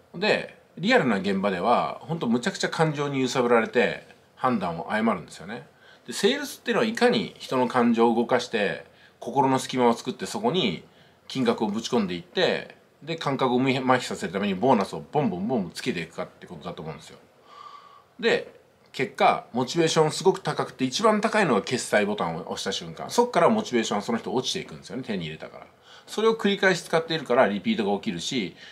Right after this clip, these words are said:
いわゆるシャブ漬けにすることができると思うんですよ。うん、追い線追い線でいく感じですよね。だから私は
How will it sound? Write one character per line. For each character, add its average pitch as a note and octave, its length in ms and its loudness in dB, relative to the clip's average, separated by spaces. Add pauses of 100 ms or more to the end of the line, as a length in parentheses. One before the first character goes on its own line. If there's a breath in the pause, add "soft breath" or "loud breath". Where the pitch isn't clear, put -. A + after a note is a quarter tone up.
(140 loud breath)
い C3 80 -6
わ C#3+ 80 2
ゆ B2 80 6
る F#2+ 60 -2
シ - 120 -2
ャ B2 60 2
ブ A#2 60 2
漬 A#2+ 140 0
け C3+ 80 -2
に B2 60 0
す A#2 120 -8
る B2 60 -2
こ A2+ 100 -2
と F2+ 80 -6
が D#2+ 80 -6
で E2+ 100 -10
き F#2 80 -10
る D#2+ 80 -10
と D#2+ 60 -14
思 D2 80 -12
う C#2+ 40 -18
ん D2 40 -20
で - 60 -20
す - 60 -18
よ。 C#2+ 80 -18 (880)
う F#2 60 -14
ん、 F#2+ 180 -6
追 B2+ 120 4
い A#2+ 40 4
線 A#2+ 240 2
追 A2+ 100 2
い A2+ 60 4
線 G#2+ 200 -2
で E2+ 80 -6
い - 20 -10
く - 100 -20
感 - 160 -12
じ D#2+ 60 -14
で D#2+ 60 -16
す - 80 -16
よ - 80 -14
ね。 G2+ 60 -10
だ A2 60 -14
か - 40 -20 (340)
ら C3+ 60 -8
私 E3+ 280 -4
は C#3 320 4